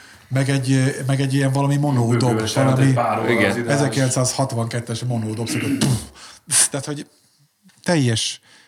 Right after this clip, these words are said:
Speaker 1: teljes káosz, agymenés. Ez a, mi, mi, mi értelme van ennek a dalnak? És annyira, én nekem annyira megnyugodott a lelkem, hogy rákerült egy olyan
Speaker 2: Ez-,
Speaker 1: dal,
Speaker 2: ezek azért jó, mert
Speaker 1: nem lehet
Speaker 2: nekünk
Speaker 1: komolyan
Speaker 2: jó.
Speaker 1: venni.
Speaker 2: Aha.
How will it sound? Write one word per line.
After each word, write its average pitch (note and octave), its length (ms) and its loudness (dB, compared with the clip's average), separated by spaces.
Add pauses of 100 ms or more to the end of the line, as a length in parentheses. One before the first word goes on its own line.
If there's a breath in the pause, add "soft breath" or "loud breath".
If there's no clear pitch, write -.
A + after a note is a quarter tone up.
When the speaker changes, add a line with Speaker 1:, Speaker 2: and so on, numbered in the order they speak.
(240 soft breath)
Speaker 1:
teljes B2+ 400 -2
káosz, A2 460 -2
agymenés. A2+ 720 -2 (260 soft breath)
Ez D3 160 0
a, D3 260 0 (400 loud breath)
mi, F3 180 2
mi, D#3 160 -2 (140)
mi D3 80 0
értelme A#2+ 340 -2
van A#2 80 -6
ennek A2+ 180 -8
a A2+ 40 -8
dalnak? A2 380 -8
És - 180 -4 (200)
annyira, C3 600 -2
én C3 120 -8
nekem B2+ 260 -4
annyira C#3+ 340 -2
megnyugodott A#2+ 500 -4
a A2+ 60 -2
lelkem, B2 320 -2
hogy A#2+ 200 -2
rákerült B2+ 420 -2
egy A#2 100 -6
olyan A#2+ 200 0
Speaker 2:
Ez-, B2 80 2
Speaker 1:
dal, C3 100 2
Speaker 2:
ezek F3 220 -2
azért B2 300 0
jó, A#2+ 100 0
mert E3+ 140 4
Speaker 1:
nem G#3+ 100 6
lehet F3+ 80 4 (100)
Speaker 2:
nekünk - 60 -4 (100)
Speaker 1:
komolyan C3 280 2
Speaker 2:
jó. A2+ 60 -2
Speaker 1:
venni. A#2+ 200 0
Speaker 2:
Aha. G#2 380 -6